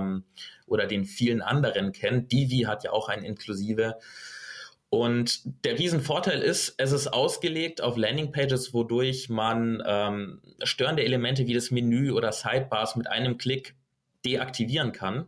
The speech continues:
was ja bei einer Landingpage, ähm, sehr, sehr wichtig ist. Und eigentlich das,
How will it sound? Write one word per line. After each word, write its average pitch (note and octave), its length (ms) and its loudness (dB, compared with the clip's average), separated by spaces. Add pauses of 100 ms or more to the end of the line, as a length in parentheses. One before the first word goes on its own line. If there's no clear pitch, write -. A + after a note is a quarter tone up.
was - 180 -2
ja G#2 80 2
bei G#2 80 0
einer G2 140 0
Landingpage, G#2+ 760 2
ähm, G2 440 2
sehr, G#2 240 2
sehr F#2+ 180 2
wichtig A#2 340 -4
ist. - 320 -2 (720)
Und A#2 640 2
eigentlich D#3+ 640 0
das, - 540 0